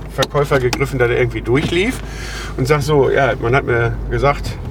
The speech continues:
an der Information in der Spieleabteilung, ich möchte gerne so eine PlayStation vorbestellen. Machen Sie das?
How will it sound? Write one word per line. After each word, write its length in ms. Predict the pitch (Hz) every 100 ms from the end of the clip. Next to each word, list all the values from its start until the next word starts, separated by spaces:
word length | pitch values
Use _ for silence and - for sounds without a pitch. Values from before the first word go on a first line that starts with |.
| - - - - - 135 117
an 80 | 135
der 120 | 135
Information 600 | 143 131 131 123 147 151
in 80 | 139
der 80 |
Spieleabteilung, 720 | 131 165 147 117 113 117 107 110
ich 100 | 110
möchte 260 | 139 -
gerne 240 | 143 139 139
so 80 |
eine 120 | 143 139
PlayStation 500 | 151 156 127 120 117
vorbestellen. 560 | 110 104 98 104 95
Machen 220 | 120 123
Sie 100 | 131
das? 280 | 160 131 -